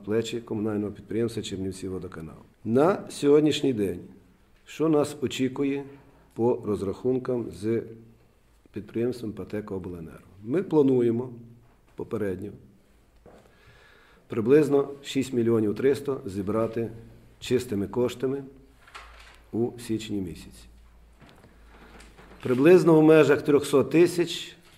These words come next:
це, е, будуть, е, протоколи. Тобто загальна сума надходжень у нас десь очікується в межах шість мільйонів шістсот, ну, десь, десь коло цього.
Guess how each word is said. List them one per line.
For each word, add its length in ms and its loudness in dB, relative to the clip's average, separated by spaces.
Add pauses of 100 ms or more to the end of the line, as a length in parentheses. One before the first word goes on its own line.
(320)
це, 420 0
е, 420 0
будуть, 600 0
е, 220 -4
протоколи. 680 -2 (1900)
Тобто 260 -2
загальна 440 2
сума 280 2
надходжень 540 0
у 80 2
нас 260 0
десь 440 -4
очікується 640 -2
в 80 -2
межах 340 0 (840)
шість 800 -8
мільйонів 680 0 (160)
шістсот, 800 -6 (320)
ну, 180 -6 (160)
десь, 360 0
десь 200 -2
коло 220 -6
цього. 240 -14